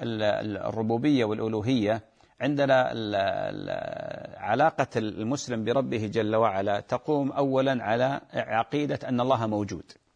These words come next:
هذا الأمر الأول، بأن الله تعالى موجود. طيب، أين موجود؟ على العرش، استوى سبحانه وتعالى. وقد جاء في سبع آيات في القرآن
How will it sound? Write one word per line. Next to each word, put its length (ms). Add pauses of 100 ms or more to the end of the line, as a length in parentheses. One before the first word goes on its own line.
(460)
هذا 200
الأمر 280
الأول، 400 (180)
بأن 180
الله 260
تعالى 460
موجود. 640
طيب، 220
أين 220
موجود؟ 420
على 200
العرش، 560 (400)
استوى 420
سبحانه 520
وتعالى. 600 (460)
وقد 280
جاء 240
في 140
سبع 280
آيات 360
في 80
القرآن 600